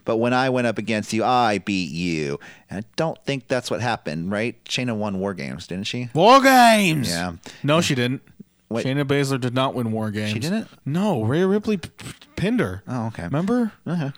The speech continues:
Speaker 1: Uh, and I'll go, and I'll do it again next time before the N X T Women's Championship. Uh, Shayna says,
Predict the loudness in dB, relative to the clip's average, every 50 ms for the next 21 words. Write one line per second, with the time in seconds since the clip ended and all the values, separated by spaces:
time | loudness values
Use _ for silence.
0 | _ _ _ -4 0 2 2 4 4 4 4 4 2 2 4 4 2 4 4 2
1 | 2 2 4 2 2 2 2 2 0 2 2 0 0 2 2 2 2 0 0 -2
2 | -2 -2 0 -2 -4 -4 -4 -4 -4 -2 0 0 0 -2 -2 -4 -4 -4 -2 -2
3 | -2 -2 -2 -2 -2 -2 -2 -2 -2 0 2 2 2 2 0 -6 -18 -20 -20 -20
4 | -14 _ -4 -2 0 0 0 0 0 0 0 -2 0 -2 -2 -2 0 0 2 2
5 | 2 2 2 2 0 -2 -4 -8